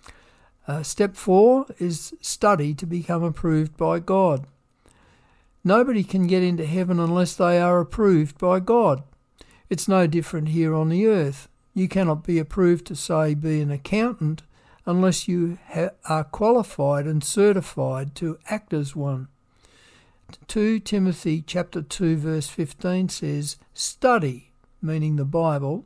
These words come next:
"to show thyself approved unto God,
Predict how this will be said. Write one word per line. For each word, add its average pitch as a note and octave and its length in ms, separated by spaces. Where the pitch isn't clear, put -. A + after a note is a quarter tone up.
"to E3+ 140
show F#3+ 380
thyself F3 600
approved F3 540
unto D#3 240
God, F3+ 460